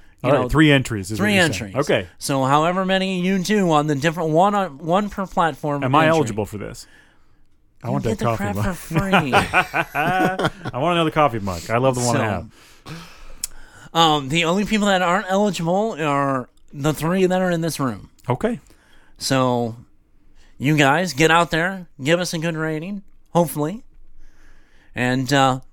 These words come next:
Speaker 1: let u-, let us see your, uh, entries, and we will announce the winner before the end of the year.
Speaker 2: Perfecto.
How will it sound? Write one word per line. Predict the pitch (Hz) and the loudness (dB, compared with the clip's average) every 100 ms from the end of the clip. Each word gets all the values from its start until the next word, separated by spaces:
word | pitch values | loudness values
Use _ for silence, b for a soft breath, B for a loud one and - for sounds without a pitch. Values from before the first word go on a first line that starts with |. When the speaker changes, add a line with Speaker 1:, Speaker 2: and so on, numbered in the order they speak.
| _ | _
Speaker 1:
let | 131 170 175 | 0 4 6
u-, | 175 175 | 4 2
let | 165 151 | 0 0
us | 156 | -2
see | - 165 160 | -6 -6 -4
your, | 156 156 151 | -4 -4 -2
uh, | 151 147 139 | 0 -2 -2
entries, | 156 156 175 208 196 - | -6 -4 -8 -8 -10 -6
and | 143 143 147 143 143 135 - B B | -2 0 0 0 -2 -6 -10 B B
we | 120 135 156 | -4 0 2
will | 165 165 147 | 4 2 0
announce | 139 135 127 143 180 - | -2 0 0 0 0 -2
the | 165 | 0
winner | 151 143 147 | 0 0 -2
before | 143 127 117 131 127 | -2 -4 -4 -2 -2
the | 123 123 | 0 -2
end | 110 123 135 | -2 -2 -2
of | 135 | -2
the | 127 127 | -2 -4
year. | 113 107 127 117 82 | -4 -4 -4 -6 -2
Speaker 2:
Perfecto. | - 127 131 - 107 98 | 0 4 2 2 -4 -6